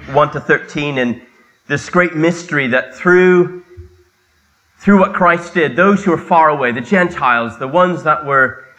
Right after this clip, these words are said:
distant from the Lord, us, most of us, I would think, uh, actually, God made us one, part of His body, part of His family, that He, He, that the promises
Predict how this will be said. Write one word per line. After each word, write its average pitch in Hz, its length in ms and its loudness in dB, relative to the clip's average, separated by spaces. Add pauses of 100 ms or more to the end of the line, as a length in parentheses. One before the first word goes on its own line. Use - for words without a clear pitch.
distant 175 340 -2
from 147 240 -4
the 139 80 0
Lord, 131 260 2
us, - 540 -2 (480)
most 135 260 -2
of 123 120 -2
us, 120 180 -2
I 123 80 0
would 120 220 -6
think, 139 320 -8 (420)
uh, 127 380 2 (420)
actually, 151 500 -6 (240)
God 156 400 2
made 143 240 -2
us - 460 -8
one, 113 420 -2 (460)
part 139 220 0
of 123 100 -6
His 143 240 -8
body, 123 320 0
part 127 280 -2
of 110 100 -6
His 135 160 -10
family, 127 460 -2
that 113 180 -8
He, 131 340 -12 (480)
He, 143 300 -10
that 131 100 -8
the 127 80 -4
promises 147 840 -2